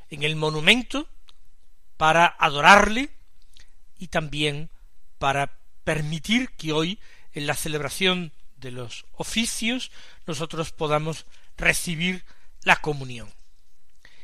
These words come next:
Es el oficio de la pasión y muerte del Señor. Se lee en la liturgia de la palabra de este día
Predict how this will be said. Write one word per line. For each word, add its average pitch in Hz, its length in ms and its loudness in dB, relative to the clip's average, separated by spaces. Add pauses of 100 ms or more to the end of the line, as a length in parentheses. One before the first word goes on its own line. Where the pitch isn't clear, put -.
(260)
Es 151 560 -2
el 127 140 -8
oficio 220 640 -2 (400)
de 147 140 0
la 156 140 8
pasión 262 600 2 (500)
y 139 140 -10
muerte 175 600 2 (360)
del 143 260 2
Señor. 113 440 0 (1600)
Se - 280 2
lee 240 360 8
en 151 200 2
la 143 80 2
liturgia 170 560 0
de 147 80 2
la 139 160 0
palabra 196 540 4 (380)
de 143 140 -4
este 139 320 -2
día 180 360 -2